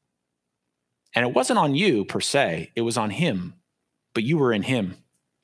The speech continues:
And he took it. He took your wrath. He took your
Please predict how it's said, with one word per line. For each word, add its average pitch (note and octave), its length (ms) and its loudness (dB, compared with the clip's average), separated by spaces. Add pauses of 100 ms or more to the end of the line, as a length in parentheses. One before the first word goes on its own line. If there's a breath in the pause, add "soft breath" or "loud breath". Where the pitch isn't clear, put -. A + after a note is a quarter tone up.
(680)
And G#2+ 140 -2
he D#3 100 2
took C#3+ 240 0
it. C#2+ 140 -6 (1120)
He E3 180 2
took F#3 300 0
your C#3 220 4
wrath. A#2 340 2
He F#3+ 180 0
took - 460 -2 (320 soft breath)
your D#3+ 680 2